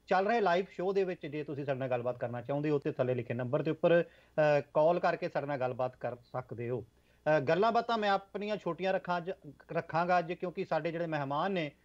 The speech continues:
ਉਹਨਾਂ ਦੇ ਦਿਲ 'ਚ ਦੀਆਂ ਗੱਲਾਂ ਤੇ ਸਾਡੇ ਜਿਹੜੇ, ਅ, ਸਾਡੇ ਸਰੋਤੇ ਨੇ ਜਿਹੜੇ ਸਾਨੂੰ ਦੇ-, ਦੇਖਦੇ ਨੇ, ਅ, ਜਿਹੜੇ ਸਾਡੀ audience ਹੈ ਜਿਹੜੇ ਸਾਨੂੰ ਦੇਖਦੇ ਨੇ, ਉਹਨਾਂ ਦੀ ਕਾਲਾਂ ਵੀ ਅਸੀਂ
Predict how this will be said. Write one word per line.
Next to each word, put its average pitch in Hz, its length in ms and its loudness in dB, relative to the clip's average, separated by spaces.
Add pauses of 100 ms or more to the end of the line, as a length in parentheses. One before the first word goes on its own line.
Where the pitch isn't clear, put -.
(160)
ਉਹਨਾਂ 220 240 0
ਦੇ 214 120 4
ਦਿਲ 175 220 0
'ਚ - 180 -14
ਦੀਆਂ 165 280 -2
ਗੱਲਾਂ 156 380 2
ਤੇ 156 160 -4
ਸਾਡੇ 160 320 0
ਜਿਹੜੇ, 190 340 2 (160)
ਅ, 151 40 -4
ਸਾਡੇ 165 340 -2 (240)
ਸਰੋਤੇ 190 400 0
ਨੇ 226 100 -2
ਜਿਹੜੇ 190 180 0
ਸਾਨੂੰ 180 260 -4
ਦੇ-, 151 220 -6
ਦੇਖਦੇ 156 420 0
ਨੇ, 165 180 0 (380)
ਅ, - 20 -2
ਜਿਹੜੇ 156 200 0
ਸਾਡੀ 156 280 -2
audience 180 340 0
ਹੈ 190 60 0
ਜਿਹੜੇ 170 160 -6
ਸਾਨੂੰ 151 200 -4
ਦੇਖਦੇ 151 260 -4
ਨੇ, 160 80 -2
ਉਹਨਾਂ 151 160 -2
ਦੀ 143 80 -2
ਕਾਲਾਂ 151 360 2
ਵੀ 180 120 -2
ਅਸੀਂ 156 200 -6